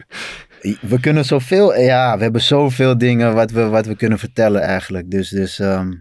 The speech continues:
ja, het waren mooie momenten. Ik kan alleen maar met plezier kijken naar, eh,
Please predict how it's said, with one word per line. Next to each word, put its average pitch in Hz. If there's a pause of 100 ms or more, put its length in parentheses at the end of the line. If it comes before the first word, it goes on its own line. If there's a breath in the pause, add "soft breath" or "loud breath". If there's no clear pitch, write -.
(800)
ja, 85
het 87
waren 92
mooie 95
momenten. 92
Ik -
kan 120
alleen 127
maar 127
met 123
plezier 113
kijken 101
naar, 95
eh, 92